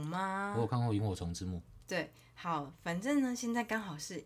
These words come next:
Speaker 1: 萤火虫的季节哦。
Speaker 2: <laughs>
Speaker 1: 你，你有发现我直接忽略你的？
Speaker 2: <laughs> 你不鸟我。
Speaker 1: 对，你废话太多。
Speaker 2: OK。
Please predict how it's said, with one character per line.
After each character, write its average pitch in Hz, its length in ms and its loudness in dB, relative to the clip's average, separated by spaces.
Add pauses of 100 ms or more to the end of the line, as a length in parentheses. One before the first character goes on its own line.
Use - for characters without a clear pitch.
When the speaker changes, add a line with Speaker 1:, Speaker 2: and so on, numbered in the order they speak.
Speaker 1:
萤 185 280 -4
火 190 160 0
虫 156 240 -2
的 151 100 2
季 208 280 0
节 143 360 -2
哦。 143 280 0
Speaker 2:
<laughs> 151 40 -6
Speaker 1:
你， 170 160 -4
你 185 200 2
有 254 100 8
发 220 160 4
现 220 160 2
我 156 100 2
直 156 140 0
接 170 120 2
忽 190 180 -2
略 180 120 0
你 135 180 2
的？ 139 260 0
Speaker 2:
<laughs> - 120 -2
你 110 60 2
不 95 140 -4
鸟 98 160 2
我。 101 300 -4
Speaker 1:
对， 175 200 -4 (240)
你 175 100 -4
废 202 200 0
话 190 180 2
太 175 200 -2
多。 139 480 -4
Speaker 2:
OK。 123 240 -4